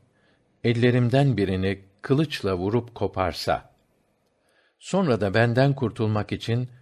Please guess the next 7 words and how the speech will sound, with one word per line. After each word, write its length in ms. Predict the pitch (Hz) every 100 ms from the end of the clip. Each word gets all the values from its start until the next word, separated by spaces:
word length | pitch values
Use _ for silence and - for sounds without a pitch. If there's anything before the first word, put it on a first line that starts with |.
| _ _ _ -
bir 120 | 196
ağacın 400 | 123 123 110 127
arkasına 640 | 107 92 110 90 104 101
sığınıp, 440 | 92 90 87 104 - _ _ _ _ _ _ _
"Ben 220 | 123 151 160
Müslüman 540 | 120 117 - 143 143
oldum." 440 | 110 78 71 69